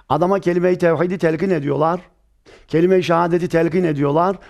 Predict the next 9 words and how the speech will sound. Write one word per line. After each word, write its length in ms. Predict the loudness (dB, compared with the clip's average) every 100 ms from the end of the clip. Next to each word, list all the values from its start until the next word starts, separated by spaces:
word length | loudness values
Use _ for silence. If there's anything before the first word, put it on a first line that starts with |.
| -6 -2
Ama 240 | 2 2
adam 280 | 2 0 -2
bir 100 | -4
türlü 240 | -2 0
kelime-i 320 | 0 0 -2
şehadet 400 | 0 0 0 -2
getiremiyor. 500 | -2 -2 -2 -2 -4 -6 _ _ _ _ _ _ _ _ _ -20 -20 -12 0
Yani 240 | 0 2
adam, 260 | 0 0